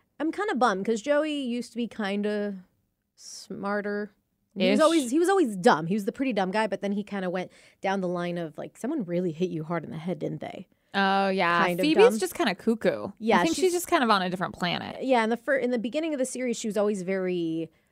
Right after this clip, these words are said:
Speaker 1: innocent,
Speaker 2: Mm.
Speaker 1: cuckoo. She's always kinda sweet, and then as things gone by, she
Speaker 2: Like,
Speaker 1: was just
Speaker 2: gullible,
Speaker 1: kinda,
Speaker 2: kinda?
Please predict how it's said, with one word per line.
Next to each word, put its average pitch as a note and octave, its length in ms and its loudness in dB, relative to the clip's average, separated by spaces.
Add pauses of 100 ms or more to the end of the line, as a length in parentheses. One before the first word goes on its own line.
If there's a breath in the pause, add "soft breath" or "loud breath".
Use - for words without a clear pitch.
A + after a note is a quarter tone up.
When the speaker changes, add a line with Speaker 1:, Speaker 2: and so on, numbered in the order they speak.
(240)
Speaker 1:
innocent, G#3 640 2 (260)
Speaker 2:
Mm. G3 100 -4
Speaker 1:
cuckoo. E3+ 460 2
She's A3 220 -6
always A3 160 2
kinda A3 180 -2
sweet, G3 300 -2
and F3+ 100 -2
then F#3 60 0
as G3 140 -4
things G#3 220 -4
gone F#3 220 -2
by, F3 240 2
she E3+ 100 -6
Speaker 2:
Like, G3+ 120 4
Speaker 1:
was F#3 60 -4
just G3+ 140 2
Speaker 2:
gullible, G3 280 4
Speaker 1:
kinda, G3+ 300 0
Speaker 2:
kinda? G#3 120 -2